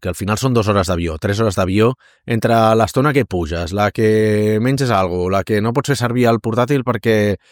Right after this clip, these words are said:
perquè hi ha turbulències, no sé què, acabes treballant molt poc. Per tant, ja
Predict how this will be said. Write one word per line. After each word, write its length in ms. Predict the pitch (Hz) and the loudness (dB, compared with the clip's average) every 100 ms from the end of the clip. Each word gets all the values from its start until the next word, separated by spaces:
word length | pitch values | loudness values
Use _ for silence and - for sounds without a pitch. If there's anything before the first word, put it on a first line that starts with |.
| _ _ _ - | _ _ _ -6
perquè 240 | 104 110 | -4 0
hi 60 | 107 | 2
ha 520 | 110 107 107 104 104 113 | 4 4 4 2 2 0
turbulències, 800 | 107 104 95 82 92 87 85 | 0 2 0 -2 -6 -6 -6
no 80 | 95 | -6
sé 80 | 104 | 0
què, 140 | 139 170 _ _ _ _ _ _ - | 0 0 _ _ _ _ _ _ -18
acabes 340 | - 110 101 | -8 -2 0
treballant 280 | 117 104 85 | 0 0 -2
molt 180 | 87 - | -4 -2
poc. 240 | 78 - _ _ - | -4 -4 _ _ -12
Per 80 | - | -4
tant, 300 | 120 143 147 _ _ - | -2 -2 -6 _ _ -8
ja 420 | 107 113 117 | -2 2 2